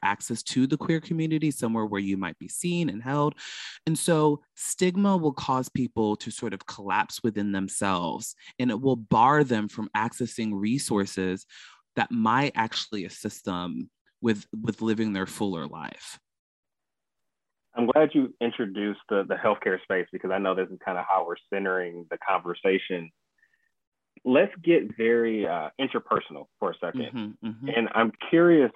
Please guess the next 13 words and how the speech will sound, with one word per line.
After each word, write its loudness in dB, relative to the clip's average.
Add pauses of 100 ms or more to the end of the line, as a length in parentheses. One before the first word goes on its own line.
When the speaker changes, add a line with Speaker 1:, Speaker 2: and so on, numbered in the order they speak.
Speaker 2:
as 4 (140)
to 0 (540)
what 4
role 4
do -2
providers -6 (140)
play -12 (220)
in 0
perpetuating 2
harm 2
in -4
this -8
space? -12